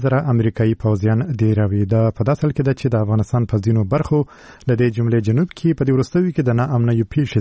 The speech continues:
زیاتې شوې دي. ولسمشر محمد اشرف غني په هلمند کې د طالبانو وروستي بریدونه وغندل او ویې ویل چې افغان پوځ یې کلکه دفاع کوي. په دې جګړه کې لسګونو کسانو ته د مرګ ژوبلې اوښتو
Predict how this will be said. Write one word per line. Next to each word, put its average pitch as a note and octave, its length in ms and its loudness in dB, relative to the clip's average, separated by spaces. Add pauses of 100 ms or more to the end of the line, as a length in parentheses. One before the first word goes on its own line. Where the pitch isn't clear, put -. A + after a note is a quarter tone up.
زیاتې G#2+ 320 0
شوې G2+ 240 2
دي. A#2+ 80 2 (480)
ولسمشر E3+ 560 0
محمد C3+ 240 0
اشرف B2+ 240 -2
غني B2 240 2
په A#2 120 2
هلمند A#2+ 320 0
کې B2+ 140 -2
د A2+ 140 -2
طالبانو A#2 360 0
وروستي A#2 360 -2
بریدونه A2 320 2
وغندل D#3+ 400 0
او C#3+ 80 0
ویې C#3+ 200 0
ویل C#3 240 0
چې B2 220 0
افغان A#2 340 -2
پوځ B2+ 240 2
یې A#2+ 140 0
کلکه A2 420 0
دفاع G2+ 240 0 (140)
کوي. G#2 160 2
په - 160 -4
دې D#3+ 140 2
جګړه C#3+ 320 0
کې C#3+ 100 2 (560)
لسګونو E3 380 0
کسانو D3+ 280 0
ته C3 140 0
د B2 80 0
مرګ A#2 120 0 (100)
ژوبلې A#2+ 280 2
اوښتو A#2 340 0